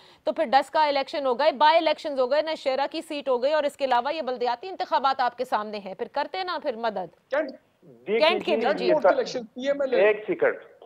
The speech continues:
Speaker 3: एक second जी, ये ताकतवर लोगों का मैंने जो कह दिया वो पूरी पुख्तनख्वा के लिए मैंने नहीं कहा है, वो सिर्फ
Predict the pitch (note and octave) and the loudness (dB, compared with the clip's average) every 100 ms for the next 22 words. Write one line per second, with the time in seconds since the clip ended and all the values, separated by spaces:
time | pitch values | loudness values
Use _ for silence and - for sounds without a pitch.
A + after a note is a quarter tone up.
0 | - - - - D#3+ F3+ - C#3+ A2+ G#2+ | -14 -14 -16 0 2 2 -2 -2 -2 -2
1 | A#2 A#2 _ _ _ _ _ _ _ _ | -10 -14 _ _ _ _ _ _ _ _
2 | _ _ _ _ _ _ - D3 G#3 A#3 | _ _ _ _ _ _ -16 0 2 4
3 | G#3+ G#3 F#3+ G#3 A3+ A#3 A3+ A3+ G3+ F#3+ | 4 4 2 4 4 4 4 2 4 4
4 | G#3 A3 F#3+ F#3+ G3+ G#3+ G#3+ G#3+ G3 G3 | 4 2 -2 -4 0 0 2 4 4 2
5 | G3 F#3+ G#3+ G#3 E4+ - E3+ D#3+ F#3+ G3 | -2 -2 -2 -2 -6 -6 -6 -4 2 2
6 | G3 F3 E3 F3+ F#3 F3+ F#3+ F#3+ F3+ F3+ | 2 -2 0 0 -2 -2 -2 4 6 8
7 | F#3+ F3 E3 E3 F3+ F3 | 6 6 -2 -4 -2 -2